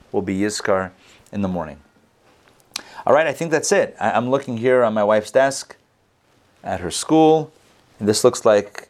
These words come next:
a kid's depiction of Mount Sinai, on, or maybe a red brick house, actually. No, probably a red brick house, and I'm just, Shavuos is on my brain, but I see grass, and I see a house,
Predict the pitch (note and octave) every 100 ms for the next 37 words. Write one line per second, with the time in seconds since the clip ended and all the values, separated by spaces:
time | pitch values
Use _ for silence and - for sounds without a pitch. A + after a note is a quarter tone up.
0 | _ G2+ G2 - B2 A#2 A2 - A2 A2+
1 | - G#2 F#2+ F2+ F2+ - B2+ C3+ D3+ G3
2 | F#3 _ _ _ _ - - _ _ _
3 | - C#3 F3+ - _ - C#3+ E3 G#3+ F#3
4 | C#3+ C3+ B2 - G#2+ F#2 G2 E2+ - C2+
5 | E2 C3+ D3+ - _ _ - C#3+ C#3+ D3
6 | A2+ A#2 G2+ G#2+ C3+ C#3+ D3 - - G#2+
7 | G#2+ A2 A#2 - _ _ _ _ _ -
8 | - A#2+ C3 A2+ A2 G#2 F#2+ G#2 A2 G2+
9 | A2 - _ _ _ _ - G2+ - F#2+
10 | F2+ G2+ A#2 D#3 - - _ _ _ _
11 | _ - G2 F#2 F#2+ F#2 G2 A#2 D3 -
12 | -